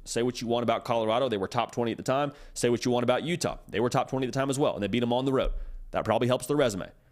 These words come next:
Obviously, if they beat Washington, that boosts the resume even more. I don't see a way where you leave them out in this scenario. Alabama, if you beat the number one team in the country in Georgia,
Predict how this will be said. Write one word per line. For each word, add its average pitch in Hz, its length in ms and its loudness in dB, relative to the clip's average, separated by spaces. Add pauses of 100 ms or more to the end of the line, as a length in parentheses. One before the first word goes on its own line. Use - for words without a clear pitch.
(320)
Obviously, 143 500 2
if 120 140 2
they 135 120 4
beat 117 200 -2
Washington, 160 640 0 (280)
that 101 160 0
boosts 117 220 0
the 113 60 -2
resume 110 360 2
even 104 240 0
more. 151 300 2 (260)
I 110 140 0
don't 135 320 2
see 135 200 2
a 123 60 4
way 113 200 4
where 107 120 2
you 110 120 2
leave 110 180 0
them 107 120 0
out 98 240 0 (220)
in 113 180 0
this 104 120 0
scenario. 90 460 -2 (280)
Alabama, 139 460 2
if - 180 -2
you 202 60 0
beat 208 120 -2
the 120 80 0
number 139 200 0
one 139 180 0
team 143 160 0
in 123 60 0
the 110 60 -2
country 139 380 -2
in 110 120 0
Georgia, 135 440 0